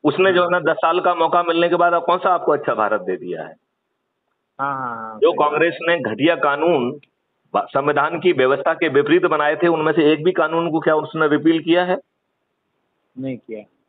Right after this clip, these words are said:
Speaker 1: क्या ये कार्रवाई जो अभी वो कर रहे हैं वक्फ बोर्ड वाली, ये पिछले session में नहीं कर सकते थे?
Speaker 2: कर सकते।
Speaker 1: तो सब दुष्ट हैं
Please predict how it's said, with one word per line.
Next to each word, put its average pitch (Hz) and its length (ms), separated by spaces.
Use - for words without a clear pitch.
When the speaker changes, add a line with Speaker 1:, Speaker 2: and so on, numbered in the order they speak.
Speaker 1:
क्या 143 100
ये 147 160
कार्रवाई 156 400
जो 160 100
अभी 160 240
वो 160 120
कर 151 180
रहे 160 280
हैं 160 220
वक्फ 147 220
बोर्ड 156 260
वाली, 151 460
ये 139 100
पिछले 156 340
session 175 260
में 185 120
नहीं 277 120
कर 359 100
सकते - 280
थे? - 160
Speaker 2:
कर 147 100
सकते। 147 320
Speaker 1:
तो 131 80
सब 165 300
दुष्ट 151 280
हैं 160 320